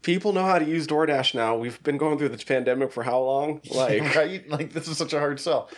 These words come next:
Speaker 2: Um, you know what we forgot?
Speaker 1: What we've been ingesting?
Speaker 2: Yeah.
Speaker 1: What have you been ingesting?
Speaker 2: Uh, mostly I fell back into Food Wars again. I didn't mean to,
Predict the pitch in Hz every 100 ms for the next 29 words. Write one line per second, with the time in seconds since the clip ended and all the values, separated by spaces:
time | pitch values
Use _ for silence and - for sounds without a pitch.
0 | - - - - _ _ _ _ 208 240
1 | 156 185 240 175 - _ _ _ _ _
2 | _ _ _ - 131 190 160 120 101 104
3 | 147 156 90 - _ _ _ _ _ _
4 | 113 113 107 107 117 98 101 104 104 127
5 | 135 233 220 - _ _ _ _ _ _
6 | - 143 170 143 104 95 87 92 90 -
7 | - - - _ - 208 196 190 180 156
8 | 165 165 190 196 208 202 196 170 185 196
9 | 180 170 165 170 - 147 127 131 123 123
10 | 123 117 151 147 _ _ _ 117 131 175
11 | 151 135 139 127 165